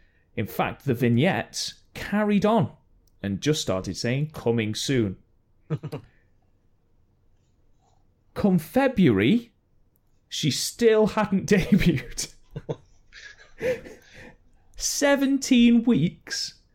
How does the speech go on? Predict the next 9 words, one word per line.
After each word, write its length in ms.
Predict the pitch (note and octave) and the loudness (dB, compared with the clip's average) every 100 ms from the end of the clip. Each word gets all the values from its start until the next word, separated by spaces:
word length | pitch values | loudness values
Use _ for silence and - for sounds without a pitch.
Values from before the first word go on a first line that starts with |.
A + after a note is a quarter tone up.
| _ - - | _ -12 -10
after 260 | D3+ - | -6 -2
the 180 | D3+ D#3+ | 2 2
very 440 | D3 F#3 F#3+ F#3+ | 4 2 4 4
first 580 | G3 - F#3+ F#3 F#3 - | 2 2 2 4 2 0
vignette, 800 | F#3 F3 F3 C3+ A#2+ - - - - _ _ _ - - | 0 2 2 -2 -4 -10 -12 -14 -14 _ _ _ -20 -20
she 300 | - - F3+ | -10 0 0
debuted, 840 | D#3 A3+ A#3 G3+ - A2 A#2 F#3+ - - - - - F3 E3 - | 2 2 4 2 2 2 2 0 -2 -14 -20 -20 -10 -6 -2 4
walked 440 | A3+ A3 - - | 6 6 2 -2
out, 440 | D#3 A2+ D#3 - | 0 2 2 0